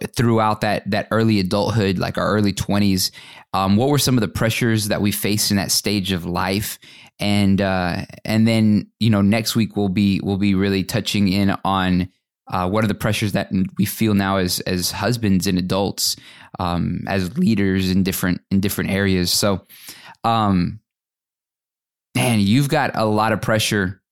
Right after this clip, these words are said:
right now, um, with this, uh, just in, in, in different areas of your life as well. Um, and, and myself, the reason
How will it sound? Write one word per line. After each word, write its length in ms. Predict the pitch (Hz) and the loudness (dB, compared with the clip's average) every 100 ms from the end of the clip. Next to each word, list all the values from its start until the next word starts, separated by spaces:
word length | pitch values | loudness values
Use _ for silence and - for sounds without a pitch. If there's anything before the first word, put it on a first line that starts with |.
| _ | _
right 260 | 101 101 78 | -2 0 2
now, 520 | 101 101 110 107 101 _ _ _ | 2 2 0 -2 -4 _ _ _
um, 300 | - 95 92 | -2 0 2
with 220 | 98 92 90 | 2 0 0
this, 460 | 104 131 - - - _ _ _ - _ | 0 0 -2 -4 -10 _ _ _ -20 _
uh, 440 | - 87 73 - - | -4 -2 -2 -2 -4
just 340 | 104 110 - | -2 0 0
in, 220 | 104 98 - | 2 2 2
in, 280 | 98 95 85 | 2 2 2
in 200 | 95 95 | 0 0
different 300 | 107 - 92 | 0 0 0
areas 300 | 98 104 98 | 2 2 2
of 100 | 92 | 0
your 120 | 90 | 0
life 560 | 85 90 98 - - - | 0 0 -2 -4 -8 -8
as 180 | 95 90 | -4 -2
well. 480 | 87 92 92 95 - _ _ _ _ _ | 0 0 0 -2 -6 _ _ _ _ _
Um, 720 | - 101 95 85 87 - - - | -4 -2 0 0 -2 -4 -10 -4
and, 260 | 117 120 117 | 2 4 4
and 400 | 127 120 113 - | 4 4 2 0
myself, 600 | 117 113 113 - 135 120 | 0 0 0 2 0 0
the 140 | 113 113 | -2 0
reason 500 | 117 139 135 113 | 2 4 4 2